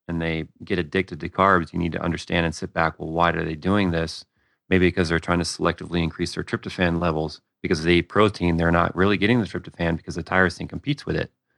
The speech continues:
So my point here is the, the last paper I presented on this is that if the person eats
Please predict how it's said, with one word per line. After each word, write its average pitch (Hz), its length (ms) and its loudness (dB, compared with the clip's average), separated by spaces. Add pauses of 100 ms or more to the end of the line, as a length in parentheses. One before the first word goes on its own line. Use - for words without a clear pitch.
(180)
So 90 560 6 (100)
my 92 160 4
point 131 420 2
here 90 240 2
is 82 320 -2 (100)
the, 92 300 -2
the 92 120 -4
last 107 400 2
paper 92 320 -2
I 85 60 0
presented 92 520 -2
on 87 180 2
this 82 380 -4 (500)
is 85 500 0 (180)
that 92 340 2
if 98 200 -6
the 92 80 -10
person 110 540 2
eats - 400 -4